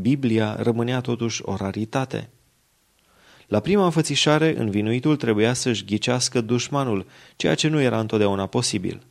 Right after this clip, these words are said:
Femeile, sclavii, ereticii sau copiii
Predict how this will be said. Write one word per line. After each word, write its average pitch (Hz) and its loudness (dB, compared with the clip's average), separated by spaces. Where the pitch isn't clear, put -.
Femeile, 139 0
sclavii, 120 0
ereticii 120 0
sau 98 0
copiii 143 2